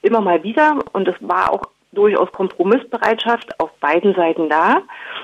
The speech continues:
nur an einer Stelle eben nicht. Und das war der Mindestbeitrag. Und die Gewerkschaften wollen diesen Mindestbeitrag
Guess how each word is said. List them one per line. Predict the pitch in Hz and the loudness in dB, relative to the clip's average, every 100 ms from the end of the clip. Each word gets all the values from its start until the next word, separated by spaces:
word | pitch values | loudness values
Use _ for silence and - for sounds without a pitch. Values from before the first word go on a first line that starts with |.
| - | -6
nur | 214 226 | 0 2
an | - | 2
einer | - 214 254 | 2 2 2
Stelle | 247 208 185 185 208 - _ | 2 0 2 0 0 -8 _
eben | 180 196 196 190 190 - - | 0 2 4 2 0 -6 -2
nicht. | 175 165 - - | 0 0 -2 -6
Und | 170 165 | -4 -2
das | 170 | -2
war | 170 175 | 0 2
der | 175 | 4
Mindestbeitrag. | 175 208 220 170 - - 135 135 - 135 - - - - - - | 4 6 6 4 0 -2 0 0 -2 -4 -4 -12 -18 -16 -16 -12
Und | - | -4
die | |
Gewerkschaften | 175 165 185 202 190 - 175 | 0 0 0 -2 -4 -4 2
wollen | 180 180 185 | 4 4 4
diesen | 175 170 180 | 2 0 4
Mindestbeitrag | 202 226 208 - 180 - | 6 4 2 0 -4 -4